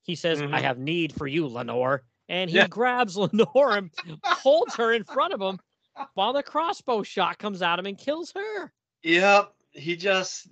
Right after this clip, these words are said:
Speaker 2: oh, man. And I was trying to think in that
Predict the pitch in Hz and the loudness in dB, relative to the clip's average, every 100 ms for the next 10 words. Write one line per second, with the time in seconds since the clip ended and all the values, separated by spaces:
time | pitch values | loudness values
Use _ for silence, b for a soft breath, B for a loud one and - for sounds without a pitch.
0 | _ _ _ - _ - - - 135 127 | _ _ _ -20 _ -18 -14 -12 -10 -8
1 | 143 175 165 120 90 - _ - 170 185 | -4 -2 0 -2 -6 -16 _ 0 2 4
2 | 175 147 156 147 - 226 220 - 180 175 | 0 0 -2 -2 -4 -4 -4 -4 -4 -4
3 | - _ _ 147 147 143 139 | -8 _ _ -8 -2 -2 -2